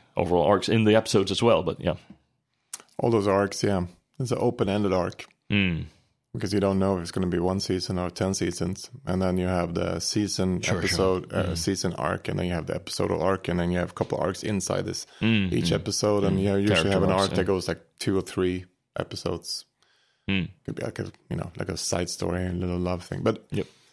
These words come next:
Speaker 2: uh, it's, uh, that's also very difficult to pitch, uh, things, but, uh,
Speaker 1: Mm.
Speaker 2: you gotta try.
Speaker 1: Yep.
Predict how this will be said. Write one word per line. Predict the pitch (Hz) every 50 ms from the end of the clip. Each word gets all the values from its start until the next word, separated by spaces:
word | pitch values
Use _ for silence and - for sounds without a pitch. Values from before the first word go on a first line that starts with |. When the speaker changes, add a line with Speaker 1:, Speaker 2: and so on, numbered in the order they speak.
| _ _ _ _ _ _ _ _ _ _ _ _ _ _ _ _ _ - 110
Speaker 2:
uh, | 120 123 120 120 117 117 117
it's, | 117 - - -
uh, | 123 117 117 117 117 113 113 113
that's | 127 135 -
also | 143 160 156 - 113
very | 90 101 98 -
difficult | - 95 - - 82 82 - - - - - _ _ _ -
to | - -
pitch, | - - 110 - - - -
uh, | 101 95 92 95 - _ _ _ _ _ _ _ _ _ _ - -
things, | 95 95 -
but, | - 98 - - -
uh, | - 90 87
Speaker 1:
Mm. | - 95 90 82 78 - _ _ _ _ _ _ _ _ _ _ _ _ _ _ _ _ _ _ - - _ _ _ -
Speaker 2:
you | - 104 101
gotta | - 104 101 104
try. | - - 127 127 127 131 120 - _ _ _ _ _ -
Speaker 1:
Yep. | - 104 110 113 113 113 117 117 117 -